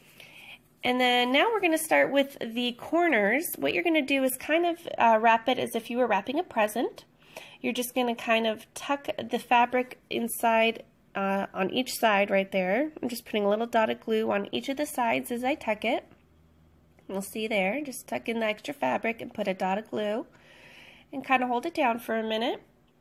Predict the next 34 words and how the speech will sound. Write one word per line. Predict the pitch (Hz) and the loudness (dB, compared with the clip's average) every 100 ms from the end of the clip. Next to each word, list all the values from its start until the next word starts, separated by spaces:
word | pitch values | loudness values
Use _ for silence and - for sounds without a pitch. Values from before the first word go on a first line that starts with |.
| _ _ _ _ _ _ _ - - - - _ - | _ _ _ _ _ _ _ -20 -20 -20 -20 _ -6
And | 269 262 | 0 4
then | 262 | 4
at | 254 247 | 2 -2
the | 262 | -2
very | 330 392 | 0 0
tips, | 381 - 311 - - - | -2 0 -2 -2 -14 -10
you | 247 247 240 | -6 -2 2
are | 226 | 2
just | 240 240 | 0 -4
gonna | - 240 | -4 -2
go | - | 2
ahead | 240 247 240 226 | 0 2 0 0
and | - 220 214 208 - | 2 2 2 -2 -8
pull | - - 277 | -10 -4 -4
tight | 277 - 277 269 269 - | -2 -2 0 0 -6 -2
and | 226 226 | -2 -2
put | 247 | -6
another | 226 233 254 262 | -2 -2 0 0
dot | 247 233 226 | 2 2 2
of | 220 - | -2 -2
hot | 233 226 - | 0 0 -2
glue | 233 226 220 - | -2 -2 -2 0
right | 247 269 | 0 0
at | 269 | -4
the | |
top, | 269 - 226 220 - - _ - - - _ _ | -6 0 2 2 -4 -20 _ -20 -20 -20 _ _
and | - 220 208 208 | -8 -4 -2 0
then | 202 202 202 196 - | 0 0 -2 -4 -8
go | - | 0
ahead | 202 214 208 196 - | 0 2 2 2 0
and | 196 190 | -2 -2
secure | 196 - - - 214 202 202 | -6 -10 -14 -8 -4 -4 -4
the | 202 - | -8 -8
edge. | - - - 262 - | -6 -8 -10 -14 -14